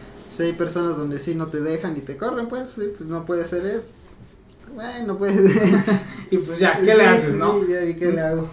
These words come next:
Speaker 2: Sí, no es como que te quedas a discutir
Speaker 1: Sí,
Speaker 2: o
Speaker 1: pues, ya nomás.
Speaker 2: Bueno, pues ya me voy mejor.
Speaker 1: Ahí voy, ya. Y
Speaker 2: Sí.
Speaker 1: a otro lado, y otro, sí. Pero sí me ha tocado lidiar con esas personas
Speaker 2: Sí.
Speaker 1: donde sí te corren, te empiezan a decir cosas.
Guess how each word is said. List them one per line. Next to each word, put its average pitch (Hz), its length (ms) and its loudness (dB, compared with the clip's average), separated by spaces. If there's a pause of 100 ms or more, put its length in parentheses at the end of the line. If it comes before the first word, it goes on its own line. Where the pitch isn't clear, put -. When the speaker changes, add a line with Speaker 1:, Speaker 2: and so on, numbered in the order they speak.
Speaker 2:
Sí, 202 160 6
no 196 80 6
es 196 100 4
como 214 160 2
que 185 100 0
te 143 80 -6
quedas 156 240 -4
a 170 40 -2
discutir 147 600 -4
Speaker 1:
Sí, 143 40 2
Speaker 2:
o 247 320 0
Speaker 1:
pues, 262 320 -10
ya 254 320 -10
nomás. 214 480 -10 (600)
Speaker 2:
Bueno, 147 160 -10
pues 131 120 -10
ya 131 120 -8
me 131 100 -8
voy - 140 -12
mejor. 247 300 -10
Speaker 1:
Ahí 208 200 -2
voy, 170 240 0
ya. 202 140 -8 (160)
Y 208 60 -8
Speaker 2:
Sí. 220 80 0
Speaker 1:
a 247 100 4
otro 247 240 -2
lado, 311 260 0
y 277 40 -6
otro, 277 260 -8
sí. 349 80 -10 (520)
Pero 240 160 4
sí 302 100 2
me 285 120 0
ha 247 40 -2
tocado 233 340 2
lidiar 196 280 4
con 190 160 -2
esas 190 160 -4
personas 170 480 -6
Speaker 2:
Sí. 143 80 -4
Speaker 1:
donde 139 140 -6
sí 175 180 -12
te 156 120 -8
corren, 170 480 -4
te 143 120 -10
empiezan 233 580 -6
a 190 120 -4
decir 285 280 -2
cosas. 311 280 -8